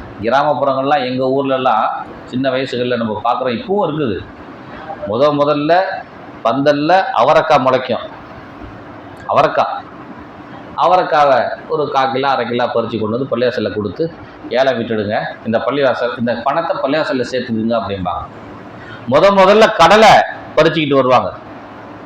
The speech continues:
குத்துக்கல்ல, ஒரு நாலு கிலோ, அஞ்சு கிலோ, எட்டு கிலோ போட்டு அவிச்சு நல்லா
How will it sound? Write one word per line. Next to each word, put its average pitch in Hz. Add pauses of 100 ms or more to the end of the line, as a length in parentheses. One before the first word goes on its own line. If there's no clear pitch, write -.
(400)
குத்துக்கல்ல, 139 (1000)
ஒரு 190
நாலு 160
கிலோ, 170
அஞ்சு 143
கிலோ, 156 (460)
எட்டு 135
கிலோ 151
போட்டு 147
அவிச்சு 147 (460)
நல்லா 151